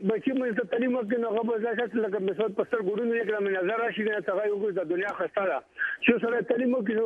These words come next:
څه مثال، شکر الحمدلله، تاسو څو د امریکې ته رسېدلي یو، خدای دې الله په امر سره چې خپل همت مه کړئ، تعلیم مه کړئ، به تعلیم هغه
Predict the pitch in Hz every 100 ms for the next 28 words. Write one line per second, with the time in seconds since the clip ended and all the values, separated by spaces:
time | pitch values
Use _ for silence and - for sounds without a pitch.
0 | 214 269 254 220 247 226 - - - -
1 | 220 233 226 214 226 220 247 233 208 226
2 | 208 208 190 196 247 220 214 208 226 233
3 | 196 220 220 214 233 226 240 233 208 226
4 | 214 214 - - 226 214 - - 196 220
5 | 254 214 202 226 226 214 226 269 247 202
6 | 226 226 214 - 214 262 254 214